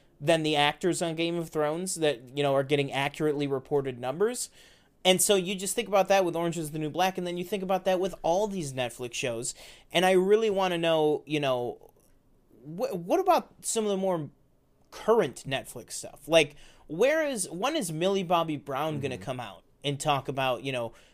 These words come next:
Speaker 1: maybe some of her pay, or maybe even somebody further down the cast list, like, uh, Joseph Quinn, right, who played Eddie Munson
Speaker 2: Yeah,
Speaker 1: in,
Speaker 2: yeah,
Speaker 1: in
Speaker 2: yeah.
Speaker 1: this most
Speaker 2: Mm-hmm.
Speaker 1: recent season of, of him. What are, what are his Stranger Things residuals looking
Speaker 2: Yeah.
Speaker 1: like? You know what I mean? 'Cause I would assume they're not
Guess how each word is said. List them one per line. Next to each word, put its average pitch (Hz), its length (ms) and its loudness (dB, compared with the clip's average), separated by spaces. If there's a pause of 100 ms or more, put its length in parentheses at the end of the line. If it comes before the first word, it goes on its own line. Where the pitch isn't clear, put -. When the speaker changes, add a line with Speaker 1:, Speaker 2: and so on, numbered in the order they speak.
(100)
Speaker 1:
maybe 151 240 0
some 151 180 -4
of 135 140 -6
her 147 160 0
pay, 139 200 -2
or 165 120 0
maybe 240 240 -4
even 208 160 -6
somebody 190 300 0
further 165 280 -4
down 160 160 0
the 147 80 -6
cast 151 340 -6
list, 131 220 -6
like, 135 220 -2 (360)
uh, 139 200 2
Joseph 175 420 2
Quinn, 156 300 2
right, 143 180 4
who 147 80 -2
played 143 260 2
Eddie 139 300 4
Munson 151 380 -2
Speaker 2:
Yeah, 131 80 -2
Speaker 1:
in, 107 80 -6
Speaker 2:
yeah, 110 160 -2
Speaker 1:
in 127 60 -2
Speaker 2:
yeah. 127 40 -4
Speaker 1:
this 120 160 -10
most 135 200 -4
Speaker 2:
Mm-hmm. 151 80 -6
Speaker 1:
recent 131 280 -6
season 131 340 -4
of, 127 160 -6 (360)
of 139 240 6
him. 180 220 2 (180)
What 208 240 4
are, 247 200 6
what 254 140 2
are 185 140 0
his 202 400 -2 (140)
Stranger 147 420 -2
Things 127 280 -4
residuals 123 600 -8
looking - 260 -10
Speaker 2:
Yeah. 92 120 -10
Speaker 1:
like? - 200 -16
You 147 80 2
know 160 80 2
what 156 60 0
I 151 60 2
mean? 170 120 -4
'Cause 160 240 -4
I 156 340 2
would 160 200 0
assume 151 460 -2
they're 156 140 0
not 151 440 -2